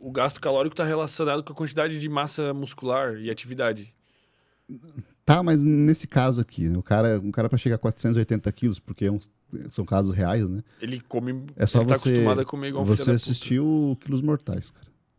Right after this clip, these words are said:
Speaker 2: O cara tá acostumado ali a comer tre-, é, trinta mil calorias por dia, vinte e cinco mil calorias por dia. Tipo, o café da manhã do cara tem dez mil calorias.
Speaker 1: Caralho.
Speaker 2: Porque eles bebem muita caloria, tá? Beleza. Tem o Vitor aqui. O Vitor treina, tal, tem um pouquinho de massa muscular. Cara,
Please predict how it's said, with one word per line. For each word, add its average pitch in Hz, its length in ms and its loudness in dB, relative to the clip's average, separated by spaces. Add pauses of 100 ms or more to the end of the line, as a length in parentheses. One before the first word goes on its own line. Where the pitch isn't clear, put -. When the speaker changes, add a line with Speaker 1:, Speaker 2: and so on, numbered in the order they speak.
(400)
Speaker 2:
O - 40 -20
cara 113 140 4
tá 123 100 -2
acostumado 123 460 0
ali 110 120 2
a 113 60 0
comer 110 280 2
tre-, 107 260 0
é, 92 100 0
trinta 117 360 0
mil 95 200 -2
calorias 90 420 -4
por - 200 -6
dia, 95 260 -6
vinte 87 180 -6
e - 40 -14
cinco 98 240 -10
mil 98 120 -4
calorias 87 280 -8
por 85 200 -6
dia. 95 260 -10 (220)
Tipo, - 180 -4
o - 20 0
café 107 300 0
da 107 80 2
manhã 104 200 2
do 104 100 -2
cara 104 240 -2
tem 98 180 -4
dez 92 240 0
mil 90 140 -6
calorias. 87 560 -6 (220)
Speaker 1:
Caralho. 87 400 -14
Speaker 2:
Porque - 140 -8
eles 101 160 2
bebem 110 360 2
muita 92 260 -4
caloria, 87 360 -6
tá? 90 160 -10 (160)
Beleza. 90 400 -4 (420)
Tem 98 120 0
o 101 60 4
Vitor 98 260 2
aqui. 110 180 -4
O 90 40 0
Vitor 95 260 -2
treina, 151 480 2
tal, 127 260 -2
tem 117 100 -2
um 107 40 -2
pouquinho 107 240 -2
de 101 60 -2
massa 101 260 -4
muscular. 92 420 -6 (320)
Cara, 127 280 -2